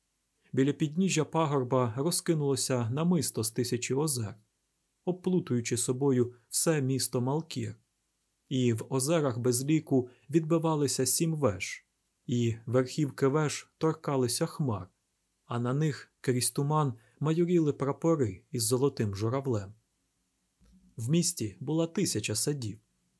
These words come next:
але вона найбільше полюбляла цей дикий сад на вершині пагорба. "Шлях назад з'явиться, але лише один раз.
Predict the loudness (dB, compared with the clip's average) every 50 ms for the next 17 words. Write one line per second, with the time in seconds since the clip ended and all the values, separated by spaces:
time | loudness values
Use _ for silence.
0 | _ _ -4 -2 0 0 0 0 0 0 0 0 0 -2 -2 -4 -8 _ _ _
1 | -4 0 0 0 2 2 0 0 0 0 -2 0 0 0 0 0 -2 -2 0 0
2 | 2 2 2 0 0 -2 -4 -6 -4 -2 0 0 0 0 -4 -8 -16 _ -10 -4
3 | 0 0 0 0 0 -2 -2 -2 0 -2 -2 -4 -4 -6 -8 -6 -4 -2 -2 -2
4 | -2 -2 -4 -4 -2 -2 -2 -2 -2 -4 -4 -4 -4 -6 -10 -14 -14 -16 -20 -20
5 | _ _ _ _ _ _ _ _ _ _ _ _ _ _ _ _ _ _ _ _
6 | _ _ _ _ _ -14 -6 -2 -2 -2 -2 -2 -2 -2 0 0 0 0 -2 -2
7 | -4 -6 -6 -6 -4 -2 0 0 0 0 -2 -2 -4 -4 -6 -6 -8 -10 -14 _
8 | _ _ _ _ _ _ _ _ -2 0 0 2 2 2 2 2 2 0 0 -2
9 | 0 2 2 2 2 2 4 4 4 4 2 0 -2 -2 -2 -4 -4 -6